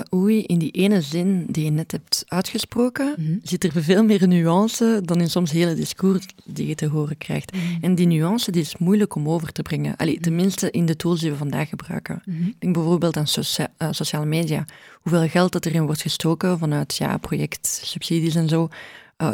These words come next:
Speaker 1: om, om, om op die platformen, ja,
Speaker 2: Mhm.
Speaker 1: een soort van campagnes te hebben over die thema's, dat is bijna onmogelijk. We zouden de aantrekkingskracht daarvan moeten gebruiken,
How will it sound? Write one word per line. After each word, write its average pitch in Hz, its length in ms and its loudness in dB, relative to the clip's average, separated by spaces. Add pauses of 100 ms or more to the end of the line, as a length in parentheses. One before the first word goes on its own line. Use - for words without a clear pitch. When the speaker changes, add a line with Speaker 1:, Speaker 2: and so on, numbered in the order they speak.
Speaker 1:
om, 156 440 2
om, 156 220 0
om 147 400 0
op 143 140 -4
die 165 100 0
platformen, 175 680 2
ja, 151 360 0
Speaker 2:
Mhm. 170 140 -2
Speaker 1:
een 208 120 -2
soort - 260 -8
van 151 180 -2
campagnes 180 460 4
te - 120 0
hebben 208 220 6
over 202 240 4
die 190 120 6
thema's, 190 420 4 (140)
dat 170 220 2
is 190 220 2 (380)
bijna 165 300 4
onmogelijk. 156 840 2 (200)
We - 60 -6
zouden 160 240 4
de - 120 -4
aantrekkingskracht 160 760 2
daarvan 151 240 0
moeten 147 220 0
gebruiken, 170 540 2